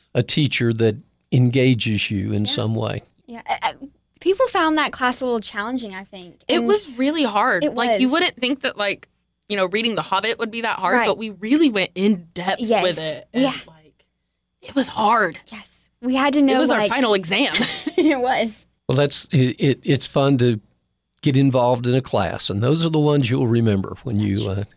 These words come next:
Speaker 3: Yeah.
Speaker 1: you come on. Now, you're both in, uh, Rotaract Club, too, I believe.
Speaker 3: Interact.
Speaker 1: Interact Club, that's right. Rotaract is the college-age,
Speaker 2: Right.
Speaker 1: uh, Rotary Club, and you're in the high school Rotary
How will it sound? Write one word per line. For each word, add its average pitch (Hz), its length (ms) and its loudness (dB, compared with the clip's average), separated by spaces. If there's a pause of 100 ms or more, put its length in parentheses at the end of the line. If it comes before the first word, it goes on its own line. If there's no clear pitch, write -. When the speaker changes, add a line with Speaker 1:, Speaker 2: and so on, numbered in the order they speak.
(240)
Speaker 3:
Yeah. 170 200 -4
Speaker 1:
you 151 60 -12
come 117 160 -2
on. 113 120 -2
Now, 135 100 2
you're 190 180 2
both 208 380 0
in, 165 320 2
uh, 147 240 2 (380)
Rotaract 143 580 2
Club, 101 400 -2
too, 170 260 2
I 85 100 0
believe. 98 540 -6 (160)
Speaker 3:
Interact. 202 560 -4 (120)
Speaker 1:
Interact 180 440 0
Club, 107 260 0
that's 143 200 0
right. 139 180 2
Rotaract 135 600 2
is 101 220 0
the 104 160 -2
college-age, 107 920 -2 (380)
Speaker 2:
Right. 214 240 -20
Speaker 1:
uh, 104 240 0
Rotary 101 420 2
Club, 110 400 0
and 107 200 2
you're 139 220 2
in 127 140 2
the 131 140 -2
high 202 160 -2
school 101 420 -2
Rotary 95 500 -4